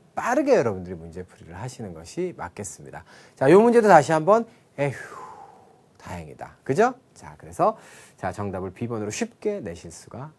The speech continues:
있었겠습니다. 자, 그러시면 답 냈고요.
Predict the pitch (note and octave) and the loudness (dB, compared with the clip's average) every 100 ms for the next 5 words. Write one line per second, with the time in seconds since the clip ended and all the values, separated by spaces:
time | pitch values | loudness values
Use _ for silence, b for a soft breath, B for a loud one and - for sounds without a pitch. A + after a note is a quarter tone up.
0 | _ - F#2 F#2 - D#2+ - _ - _ | _ -20 -16 -16 -18 -20 -20 _ -20 _
1 | b b b b _ G3+ F3 C3+ F3 F#3+ | b b b b _ 10 12 10 4 2
2 | G#3+ D#3+ F#3 C#3+ - D#3 A3 C#4+ | 4 4 4 2 0 0 0 0